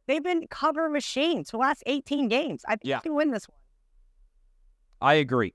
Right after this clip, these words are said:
Speaker 2: Uh, so I'm on, we agree on Penn State here. Let's go to a couple of other big ones. Uh, Ole Miss plus a big number at Georgia. Lane Kiffin now has his own scandal with, uh, this, uh,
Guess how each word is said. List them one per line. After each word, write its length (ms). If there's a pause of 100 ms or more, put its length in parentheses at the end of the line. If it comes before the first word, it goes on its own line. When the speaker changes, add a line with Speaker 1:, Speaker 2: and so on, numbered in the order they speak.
Speaker 2:
Uh, 280
so 240
I'm 200
on, 220
we 200
agree 420
on 320
Penn 280
State 360
here. 180
Let's 220
go 120
to 120
a 60
couple 340
of 80
other 320
big 280
ones. 440 (340)
Uh, 320
Ole 240
Miss 400 (140)
plus 300
a 60
big 360
number 540
at 260
Georgia. 640
Lane 380
Kiffin 460
now 320 (280)
has 300
his 180
own 260
scandal 680
with, 260
uh, 300
this, 300
uh, 180